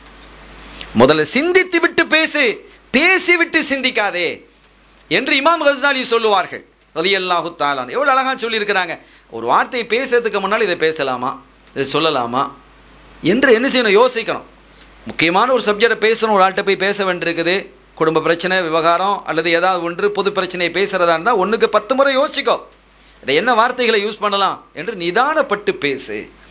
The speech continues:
நிதானம் தவறி பேசாதே, சிந்தித்து விட்டு பேசு, பேசிவிட்டு சிந்திக்காதே என்று அவர்கள்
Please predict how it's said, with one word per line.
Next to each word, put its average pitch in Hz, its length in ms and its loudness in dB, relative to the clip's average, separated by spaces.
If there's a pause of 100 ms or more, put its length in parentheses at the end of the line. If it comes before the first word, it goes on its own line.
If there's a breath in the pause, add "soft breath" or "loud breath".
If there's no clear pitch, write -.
(140 loud breath)
நிதானம் 160 420 0
தவறி 165 320 0
பேசாதே, 120 560 -4 (220 loud breath)
சிந்தித்து 247 600 0
விட்டு 170 240 -2
பேசு, 147 600 -2
பேசிவிட்டு 151 600 -2
சிந்திக்காதே 104 600 -8 (460 loud breath)
என்று 143 640 0 (240)
அவர்கள் 185 580 2